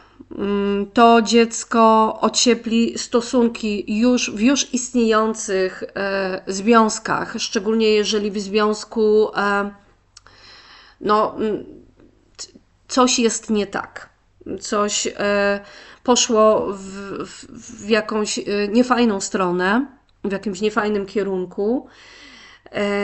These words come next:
dzieci mogą się przyczynić do, e, poprawy, e, relacji w, e, w związkach, do poprawy, e, relacji pomiędzy to-,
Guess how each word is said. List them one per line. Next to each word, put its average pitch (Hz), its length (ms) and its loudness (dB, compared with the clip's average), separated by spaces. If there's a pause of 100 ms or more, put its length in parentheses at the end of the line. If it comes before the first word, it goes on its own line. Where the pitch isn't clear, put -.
(340)
dzieci 262 360 0
mogą 254 300 8
się 254 140 -4
przyczynić 226 760 -2
do, 208 480 0
e, 208 40 -10
poprawy, 233 880 2
e, 190 340 -4
relacji 208 580 -2
w, 170 80 -12
e, 185 280 -4
w 190 80 -10
związkach, 226 1040 -2
do 202 340 0
poprawy, 214 840 -4
e, 196 440 -6
relacji 202 480 -4
pomiędzy 196 420 -8
to-, 202 260 -4